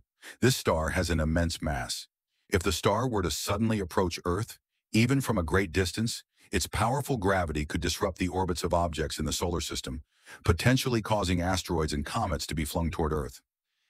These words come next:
As the star gets closer, the electromagnetic radiation it emits would disrupt Earth's communication systems, leading to power outages, loss of satellite navigation signals,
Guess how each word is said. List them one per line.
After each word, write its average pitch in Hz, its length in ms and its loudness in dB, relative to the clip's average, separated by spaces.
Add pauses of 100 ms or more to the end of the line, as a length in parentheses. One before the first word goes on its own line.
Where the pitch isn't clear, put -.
(120)
As 117 160 4
the 127 80 2
star 139 260 2
gets 131 180 0
closer, 80 540 0 (180)
the 98 120 4
electromagnetic 101 880 2
radiation 90 580 2
it 73 100 0
emits 78 440 0
would 87 160 2
disrupt 90 580 0
Earth's 98 240 0
communication 87 680 0
systems, 65 480 -6 (500)
leading 113 300 6
to - 80 2
power 110 340 0
outages, 113 560 -2 (260)
loss 90 280 4
of 85 120 -2
satellite 104 480 0
navigation 92 600 0
signals, 92 500 -2